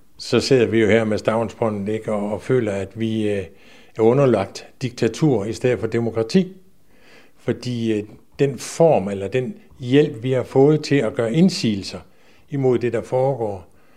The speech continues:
jamen, den er faktisk lige nul. Men, øh, det gør man altså i mange andre sager, fordi skal du eksproprieres med en motorvej og sådan noget,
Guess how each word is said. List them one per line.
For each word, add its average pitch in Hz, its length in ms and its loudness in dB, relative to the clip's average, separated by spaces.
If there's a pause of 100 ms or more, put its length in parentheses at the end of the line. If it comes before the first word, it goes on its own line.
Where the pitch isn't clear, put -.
(220)
jamen, 120 160 -6
den 143 120 2
er 127 100 2
faktisk 123 240 0
lige 127 140 0
nul. 120 360 4 (260)
Men, 123 300 -2
øh, 113 60 -4 (560)
det 156 140 0
gør 113 160 0
man 180 160 2
altså 139 280 0
i 123 80 0
mange 131 240 -2
andre 170 260 2
sager, 156 380 2
fordi 139 340 -4
skal - 240 -2
du 127 100 4
eksproprieres 131 680 2
med 151 80 2
en 127 80 0
motorvej 139 440 2
og 120 60 -4
sådan 139 140 -4
noget, 135 160 0